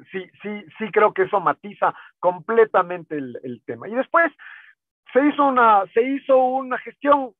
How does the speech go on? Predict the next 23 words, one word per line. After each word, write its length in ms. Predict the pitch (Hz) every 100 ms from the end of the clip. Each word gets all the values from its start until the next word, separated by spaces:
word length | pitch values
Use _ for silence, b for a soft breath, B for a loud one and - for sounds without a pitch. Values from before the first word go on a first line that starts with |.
| _ -
no, 500 | 208 247 247 240 180
no 340 | 185 208 247 247
hubo, 800 | 254 254 226 208 185 165 147
no 160 | 170 240
hubo 180 | 254 240
acuerdo, 540 | - 269 254 240 226 _ _ _ _ _ _ _ _
y 320 | 220 233 254
ya, 180 | 392 349 _ _
y, 920 | 233 240 233 233 226 220 233 240 214
y 40 |
queda 180 | 277 254
claro 320 | - 269 262
que, 180 | - 175 b b b
que 140 | 170 196
hoy, 240 | 220 190 -
que 80 |
hoy 140 | 208 220
por 140 | 190
hoy, 120 | 220
además, 340 | 196 160 190 185
como 200 | 156 151
dice 200 | 180 196
Alfonso, 440 | 185 202 185 -